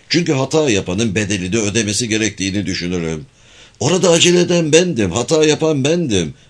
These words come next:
Bunun neticesinde vurulmuştum. Benim yüzümden siz de yakalanabilirdiniz. Gitmeniz gerekirdi ama gitmediniz." Evet, rahmetli Basri Bey ve sen hayatımı kurtardınız. Neyse, şimdi maziyi tartışacak halimiz yok.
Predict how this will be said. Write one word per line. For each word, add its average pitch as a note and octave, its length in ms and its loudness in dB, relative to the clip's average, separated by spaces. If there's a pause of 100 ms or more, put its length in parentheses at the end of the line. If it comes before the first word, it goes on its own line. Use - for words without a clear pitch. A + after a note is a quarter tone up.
Bunun E3 280 0
neticesinde C#3 680 0
vurulmuştum. G2+ 800 0 (480)
Benim B2 280 0
yüzümden A#2+ 400 0
siz D3+ 300 -2
de D#3+ 40 2
yakalanabilirdiniz. A2+ 1120 0 (220)
Gitmeniz C3 500 0
gerekirdi C3 480 0
ama D3+ 180 0
gitmediniz." A2 760 -2 (460)
Evet, F2 380 -6
rahmetli G2+ 580 -2
Basri F2+ 380 -2
Bey D#2+ 240 -2
ve F2+ 100 -2
sen A2+ 220 0
hayatımı G#2 560 -4
kurtardınız. E2+ 800 -4 (680)
Neyse, G#2 360 2
şimdi E3+ 300 4
maziyi E3 440 4
tartışacak D3+ 640 0
halimiz C3 460 0
yok. A#2+ 260 0